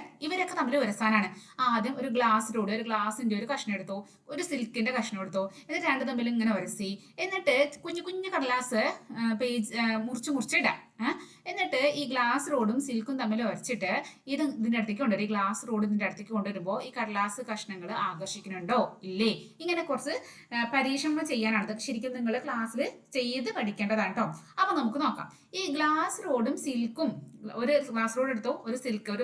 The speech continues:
പട്ട് തുണി എടുത്തോ, എന്നിട്ട് നന്നായിട്ട് ഉരച്ചിട്ട് നോക്കുമ്പോ എന്ത് ചെയ്യുന്നുണ്ട്? അത് കടലാസ് കഷ്ണങ്ങളെ ആകർഷിക്കുന്നുണ്ട്. ഇനി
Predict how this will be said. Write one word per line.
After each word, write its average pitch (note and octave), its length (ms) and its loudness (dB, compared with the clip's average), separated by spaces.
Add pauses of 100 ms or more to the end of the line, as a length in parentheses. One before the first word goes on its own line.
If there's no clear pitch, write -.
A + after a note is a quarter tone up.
പട്ട് A#3 240 -6
തുണി A#3 140 0
എടുത്തോ, B3+ 320 -2 (240)
എന്നിട്ട് C#4 220 -2
നന്നായിട്ട് B3+ 360 -2
ഉരച്ചിട്ട് B3+ 360 -2
നോക്കുമ്പോ A3+ 320 0
എന്ത് A3+ 220 4
ചെയ്യുന്നുണ്ട്? A3+ 300 2
അത് G3+ 220 -8
കടലാസ് G#3+ 400 -4
കഷ്ണങ്ങളെ A3+ 400 -4
ആകർഷിക്കുന്നുണ്ട്. C4+ 1300 2 (260)
ഇനി F#4+ 180 -6